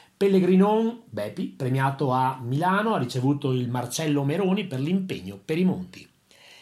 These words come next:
Ancora Agordo, domenica un mercatino di Natale, quello che abbiamo promosso anche la settimana scorsa, è quello della Forza delle Donne, domenica undici dicembre dalle nove alle dodici nella sacrestia della Chiesa Arcidiaconale, Chiesa Arcidiaconale dove si è celebrata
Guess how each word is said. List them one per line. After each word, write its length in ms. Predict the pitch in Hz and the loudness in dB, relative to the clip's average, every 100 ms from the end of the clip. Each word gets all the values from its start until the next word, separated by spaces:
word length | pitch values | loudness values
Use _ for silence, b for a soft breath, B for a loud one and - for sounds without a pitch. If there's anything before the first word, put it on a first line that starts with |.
| B B | B B
Ancora 200 | - 131 | -4 0
Agordo, 320 | 180 208 202 214 | 0 0 0 0
domenica 420 | 131 147 156 143 | 0 0 0 -2
un 140 | 120 | -2
mercatino 580 | 120 113 123 - 131 123 | -4 -6 -6 -4 -2 0
di 240 | 110 117 | -2 -6
Natale, 480 | 113 113 113 123 175 | -6 -6 -4 -2 -2
quello 160 | 131 104 | -4 -8
che 60 | |
abbiamo 180 | 92 104 | -10 -12
promosso 460 | 101 107 120 - 110 | -10 -6 -4 -4 -6
anche 160 | 113 | -8
la 60 | 117 | -10
settimana 360 | - 117 127 113 | -10 -8 -6 -6
scorsa, 460 | - 160 190 185 | -4 -2 -2 -2
è 80 | 117 | -4
quello 360 | 131 123 117 113 | -4 -2 -2 -4
della 160 | 113 110 | -6 -4
Forza 340 | 143 127 131 | -4 -2 -4
delle 160 | 117 131 | -2 0
Donne, 280 | 175 226 | 0 -2
domenica 380 | 143 131 143 131 | -2 -2 -2 0
undici 360 | 135 156 139 123 | 0 0 0 0
dicembre 500 | 127 185 175 170 - B B B B | 0 2 0 0 -6 B B B B
dalle 220 | 156 185 | 2 4
nove 200 | 214 196 | 4 4
alle 120 | 190 | 2
dodici 360 | 175 107 107 123 | 2 0 -4 -2
nella 200 | 127 123 | -2 0
sacrestia 560 | 131 - 143 - 98 | -2 -2 -4 -4 -6
della 160 | 98 107 | -8 -6
Chiesa 240 | 107 135 | -2 0
Arcidiaconale, 800 | 143 - 143 135 156 165 165 135 | 0 0 -2 -2 -2 -4 -2 -2
Chiesa 260 | 131 147 160 | -2 -2 -2
Arcidiaconale 560 | 135 156 151 180 202 | -2 -4 -2 0 0
dove 160 | 185 160 | 0 -2
si 100 | 143 | -2
è 60 | 113 | -4
celebrata 680 | 131 127 175 180 175 156 | -2 0 2 2 2 0